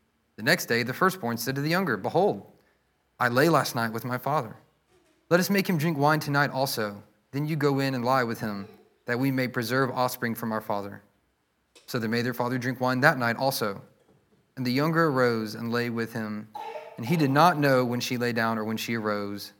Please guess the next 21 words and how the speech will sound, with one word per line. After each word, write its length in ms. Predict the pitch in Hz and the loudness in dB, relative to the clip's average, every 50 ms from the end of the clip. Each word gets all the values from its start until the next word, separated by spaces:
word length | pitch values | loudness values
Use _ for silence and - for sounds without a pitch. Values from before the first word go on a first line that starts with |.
| _ - | _ -10
Thus, 560 | 113 117 131 139 151 156 151 - - - - - _ _ _ _ _ _ _ - | -2 0 2 4 4 2 0 -2 -6 -8 -12 -16 _ _ _ _ _ _ _ -4
both 300 | 120 120 123 139 135 139 | 0 2 2 2 2 0
the 60 | - 160 | 0 0
daughters 380 | 147 127 127 120 120 127 120 | 0 2 2 0 0 -2 -2
of 120 | 131 117 113 | -4 -4 0
Lot 280 | 113 107 107 - - | 0 0 0 0 -2
became 300 | - 107 - 113 110 107 | -6 -8 -8 -6 -6 -6
pregnant 320 | - - 107 104 101 98 98 | -4 -4 -4 -4 -6 -6 -8
by 100 | 104 104 | -8 -8
their 120 | 104 101 | -10 -8
father. 380 | - 107 104 101 98 98 98 - _ _ _ _ _ _ _ _ _ - - - _ _ _ | -8 -8 -8 -8 -8 -10 -12 -16 _ _ _ _ _ _ _ _ _ -20 -20 -20 _ _ _
The 60 | - | -12
firstborn 880 | 120 - 151 151 156 151 - 135 135 135 139 139 135 139 139 131 131 - - _ _ _ _ | -4 -2 0 2 2 0 -2 -4 -4 -2 0 0 0 0 -2 -4 -6 -10 -18 _ _ _ _
bore 220 | 123 120 117 123 127 | -6 -2 0 0 0
a 40 | |
son 540 | 123 - - 117 113 113 113 110 110 110 - - _ _ | 0 0 -2 -2 0 -2 -2 -2 -4 -8 -10 -18 _ _
and 80 | 120 110 | -10 -4
called 220 | - 123 113 113 | -2 0 0 0
his 140 | 113 107 110 | -2 -4 -4
name 220 | 113 107 107 104 101 | -4 -4 -4 -4 -4
Moab. 460 | 101 101 101 98 95 92 98 98 | -4 -4 -4 -4 -6 -6 -8 -12